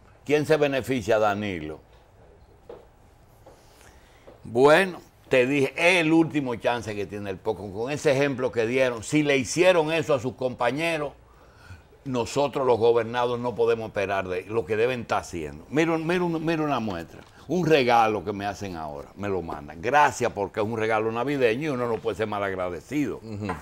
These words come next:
Speaker 1: Pero mira, ¿tú crees que es justo que para mandar un libro se haga un gasto de esta magnitud. ¿Usted cree que es justo eso?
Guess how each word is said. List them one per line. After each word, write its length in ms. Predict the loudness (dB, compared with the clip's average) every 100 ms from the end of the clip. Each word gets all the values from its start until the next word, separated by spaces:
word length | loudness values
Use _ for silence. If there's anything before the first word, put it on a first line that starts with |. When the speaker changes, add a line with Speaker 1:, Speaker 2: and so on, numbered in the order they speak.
| -14 -10 0
Speaker 1:
Pero 220 | 2 2
mira, 320 | -2 -8 -12 -18 -20 -8
¿tú 180 | -6 -2
crees 260 | 0 0
que 140 | -2 -2
es 60 |
justo 520 | 0 2 2 -2 -12 -14 -16 -20 -20 -20 -20 -2
que 140 | 2
para 180 | 4 4
mandar 460 | 0 -2 2 6 6
un 220 | 6 6
libro 460 | 8 8 4 -4 -8 -20 -20 -20 -20 -20 -20 -12
se 240 | 0 4
haga 240 | 6 6 4
un 160 | 4
gasto 360 | 4 2 2 2
de 120 | 4
esta 180 | 2 -2
magnitud. 540 | -4 -6 -6 -8 -10 -12 _ _ _ _ _ -20 _
¿Usted 200 | -4 -4
cree 200 | -2 -4
que 80 | 0
es 60 |
justo 440 | 4 4 4 2 2
eso? 320 | 0 -6